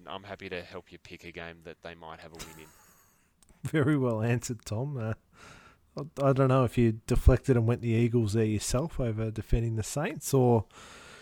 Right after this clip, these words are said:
Speaker 2: you just called it like it
Speaker 1: Yeah,
Speaker 2: is,
Speaker 1: I don't, I don't
Speaker 2: uh,
Speaker 1: know where that went in.
Speaker 2: No, look,
Speaker 1: Nah, nah, look,
Speaker 2: the one thing
Speaker 1: uh,
Speaker 2: I'd say
Speaker 1: I
Speaker 2: on the
Speaker 1: hope
Speaker 2: back
Speaker 1: that
Speaker 2: of
Speaker 1: the
Speaker 2: it,
Speaker 1: Saints weren't
Speaker 2: the
Speaker 1: doing
Speaker 2: one
Speaker 1: that.
Speaker 2: thing I'd say on the back of it was I thought it was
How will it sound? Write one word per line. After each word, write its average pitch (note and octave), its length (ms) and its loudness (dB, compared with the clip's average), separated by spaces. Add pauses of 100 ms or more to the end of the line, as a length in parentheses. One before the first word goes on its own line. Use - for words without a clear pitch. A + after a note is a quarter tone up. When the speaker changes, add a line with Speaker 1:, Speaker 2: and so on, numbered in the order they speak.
(280)
Speaker 2:
you C#3+ 140 0
just A#2+ 240 -4
called C3 300 0
it - 100 -6
like A#2+ 240 0
it A#2 100 2
Speaker 1:
Yeah, A2 120 2
Speaker 2:
is, - 180 -6
Speaker 1:
I - 60 -6
don't, A2 80 0
I A2 80 2
don't A2 180 0
Speaker 2:
uh, A#2 60 -4
Speaker 1:
know A#2+ 80 -4
where G#2 140 -4
that F2+ 180 -8
went G2 180 -12
in. G2 140 -8
Speaker 2:
No, E3+ 160 10
look, F#3 180 12 (340)
Speaker 1:
Nah, C3+ 200 2
nah, C3+ 160 0
look, C#3 140 0
Speaker 2:
the F3 60 8
one F3+ 240 10
thing F#3 120 6
Speaker 1:
uh, C#3 80 6
Speaker 2:
I'd C3+ 160 4
say D3+ 140 2
Speaker 1:
I D3 60 6
Speaker 2:
on C#3 100 2
the - 60 2
Speaker 1:
hope - 60 -2
Speaker 2:
back A2+ 140 0
Speaker 1:
that A#2 100 0
Speaker 2:
of G#2+ 60 -4
Speaker 1:
the G#2 140 -4
Speaker 2:
it, G#2+ 40 -8
Speaker 1:
Saints G#2 320 -10
weren't F#2 140 -14
Speaker 2:
the - 60 -10
Speaker 1:
doing C3 80 0
Speaker 2:
one C#3 100 2
Speaker 1:
that. B2+ 40 -4
Speaker 2:
thing C3+ 120 0
I'd A2 160 0
say A#2+ 100 -4
on A2 80 -2
the G#2 80 -4
back G2+ 260 -6
of G#2 60 -10
it G#2 100 -8
was G#2+ 220 -4
I G#2+ 80 0
thought A2+ 220 0
it G2+ 80 -4
was G#2 320 -4